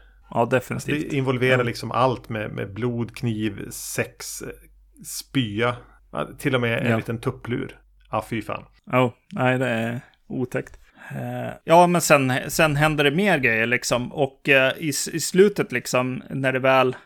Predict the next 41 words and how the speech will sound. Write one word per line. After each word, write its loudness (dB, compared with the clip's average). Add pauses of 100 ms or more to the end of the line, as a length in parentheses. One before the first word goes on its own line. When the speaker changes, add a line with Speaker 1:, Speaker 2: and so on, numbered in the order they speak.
Speaker 1:
så -6
här, 0
"Okej, 2
vart -2
ska 6
det 6
här 0
då?" -6 (340)
När 0
attacken 2
är 0
klar, 6
så -4
att -6
säga. -6
Då -6
är 0
det -2
lite 0
undanröjning 2
och -2
lite -2
så 0
här, 4
"Ja, 4
jag 2
ska, 4 (240)
jag -4
ska -4
ta 2
med 4
dem 6
någonstans", 0 (220)
och 0
så -2
vidare 0
liksom. -2
Speaker 2:
Ja. -20 (220)
Speaker 1:
Och 0
då, 4
då 4